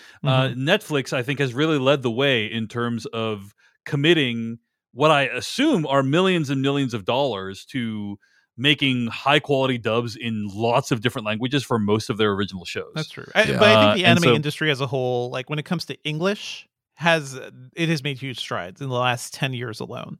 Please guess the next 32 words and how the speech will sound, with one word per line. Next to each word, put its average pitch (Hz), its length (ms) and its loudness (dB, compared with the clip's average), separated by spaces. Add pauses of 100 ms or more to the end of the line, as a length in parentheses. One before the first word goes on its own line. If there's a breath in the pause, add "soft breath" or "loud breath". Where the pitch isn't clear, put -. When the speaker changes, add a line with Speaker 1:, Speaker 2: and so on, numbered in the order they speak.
(140)
Speaker 2:
because 131 640 0
Crunchyroll 156 520 4
exists, - 360 -12
and, 117 320 -4
you 123 120 -4
know, 107 280 -6
a 110 280 -4
lot 143 160 6
of 151 80 6
these 147 100 0
companies 143 440 -2
have 131 100 -2
been 123 120 -2
around 120 340 2
and 120 180 -4 (320 loud breath)
have 139 280 2
blown 147 300 6
up, 156 160 6
uh, 139 120 0
blown 143 380 2
up 156 160 0
quite 175 220 4
a 156 60 2
bit - 260 -4 (160)
since 135 240 -2
Speaker 1:
Yeah. 110 120 2
Speaker 2:
whatever 131 300 0
they 120 120 2
were 110 120 -4
in 107 80 -4
the 110 60 -8
nineties. - 420 -8